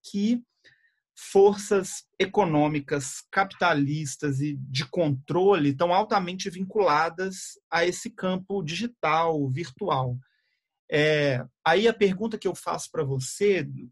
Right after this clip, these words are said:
que que você pe-, faz sentido resistir a esse, a esse caminho que tá indo pra virtualização da,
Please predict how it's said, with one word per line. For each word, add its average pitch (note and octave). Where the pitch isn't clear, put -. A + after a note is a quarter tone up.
que A#3+
que A#3+
você G#3
pe-, G3
faz A#3+
sentido D#3
resistir F#3
a D3
esse, D3+
a C#3+
esse D#3
caminho D#3
que B2+
tá C#3
indo D3
pra C#3+
virtualização C#3+
da, B2+